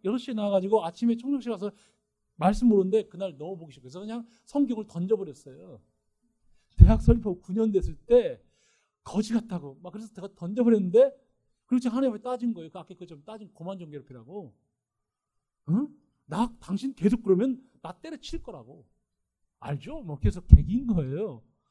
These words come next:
이게, 이게 우리가 정말 개판이에요. 어떻게 하나님 앞에 계기냐고요.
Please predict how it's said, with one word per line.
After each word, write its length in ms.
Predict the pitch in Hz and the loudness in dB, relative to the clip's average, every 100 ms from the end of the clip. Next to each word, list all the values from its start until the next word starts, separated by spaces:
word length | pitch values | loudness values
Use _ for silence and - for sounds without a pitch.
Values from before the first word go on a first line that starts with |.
| _ _ | _ _
이게, 280 | 277 349 453 - _ _ - | 6 8 6 2 _ _ 0
이게 180 | 339 466 | 2 2
우리가 640 | 247 240 381 294 359 359 | 0 2 2 2 0 4
정말 440 | - - 294 392 - | 4 4 -2 -14 -20
개판이에요. 920 | - 143 - 285 359 185 120 175 151 104 _ _ _ _ _ 269 | -20 -20 -10 -10 -8 -12 -16 -20 -20 -20 _ _ _ _ _ 4
어떻게 300 | 359 - 480 | 8 8 8
하나님 380 | 453 494 415 | 8 6 4
앞에 260 | 392 392 311 | 2 6 4
계기냐고요. 1040 | - 185 285 294 196 151 135 143 170 120 | 4 0 2 2 0 -8 -10 -14 -20 -20